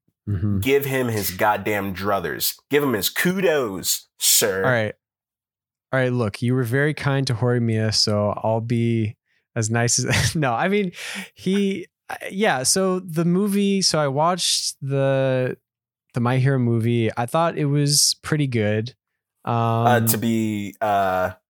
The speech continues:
Speaker 1: the second
Speaker 2: more,
Speaker 1: one.
Speaker 2: yeah, the second one where Bakugo does get to wield, uh, One for All.
Speaker 1: Yeah, I mean,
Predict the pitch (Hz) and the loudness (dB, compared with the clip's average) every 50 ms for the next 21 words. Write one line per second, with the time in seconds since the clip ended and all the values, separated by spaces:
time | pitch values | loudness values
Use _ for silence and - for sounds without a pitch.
0 | _ _ _ _ _ _ _ _ - 143 143 - 156 135 110 - - - - 127 | _ _ _ _ _ _ _ _ -4 0 2 2 4 2 2 0 -2 -2 -2 0
1 | 117 98 80 67 - - - - 127 113 - 117 110 107 107 104 101 98 101 98 | 0 2 0 -2 -2 0 2 2 2 2 0 -2 -2 0 -2 -2 0 0 0 2
2 | 98 95 95 92 92 90 85 - - 110 107 - 104 98 98 - 107 101 104 104 | 2 0 0 0 0 -2 -4 -6 -10 -16 -2 0 0 0 0 -2 -8 -6 -2 -2
3 | 101 98 95 95 104 104 98 98 101 104 92 - - 98 98 101 92 90 92 95 | -2 -2 -4 -4 -2 -2 -2 -2 -4 -6 -6 -4 -6 -4 -4 -2 -2 -2 -2 -4
4 | 87 - - - - 92 87 82 82 80 76 76 80 92 90 78 73 - - 73 | -8 -10 -8 -4 -2 -2 -2 -2 -2 -2 -4 -4 -6 -6 -8 -6 -8 -6 -6 -4
5 | 62 - - - _ _ _ _ _ _ _ _ _ _ _ _ _ _ - - | -4 -4 -6 -8 _ _ _ _ _ _ _ _ _ _ _ _ _ _ -20 -20
6 | - _ _ _ _ _ _ _ _ _ _ 143 175 180 190 185 180 165 - - | -20 _ _ _ _ _ _ _ _ _ _ -6 -2 0 0 0 0 -2 -4 -2
7 | 165 180 190 190 190 185 180 | -2 0 0 0 0 0 -4